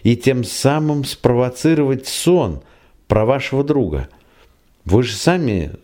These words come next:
такими снами занимались и хорошо представляете, про что я".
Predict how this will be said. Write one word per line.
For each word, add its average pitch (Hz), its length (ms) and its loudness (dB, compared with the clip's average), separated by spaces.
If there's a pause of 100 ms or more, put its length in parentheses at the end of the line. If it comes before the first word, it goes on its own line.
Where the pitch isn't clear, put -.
(160)
такими 131 400 2
снами 123 420 0
занимались 98 760 0
и 80 240 0 (360)
хорошо 95 440 0
представляете, 104 840 -2
про 98 220 -2
что 104 300 -2
я". 73 220 -4